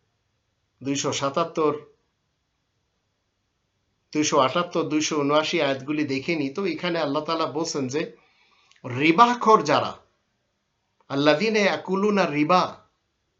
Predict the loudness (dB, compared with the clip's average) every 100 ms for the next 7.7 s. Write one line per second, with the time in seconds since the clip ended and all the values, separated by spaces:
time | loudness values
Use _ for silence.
0 | _ _ _ -4 0 2 0 -4 -4 2
1 | 2 4 2 2 2 2 2 2 0 0
2 | 0 0 -2 -2 -2 -2 -6 -8 -8 -8
3 | -10 -14 -12 -12 -14 _ _ _ _ _
4 | _ _ _ _ _ _ _ _ _ _
5 | _ _ _ _ _ _ _ _ _ _
6 | -20 _ _ 6 6 8 6 6 0 0
7 | 4 4 4 0 0 -4 -6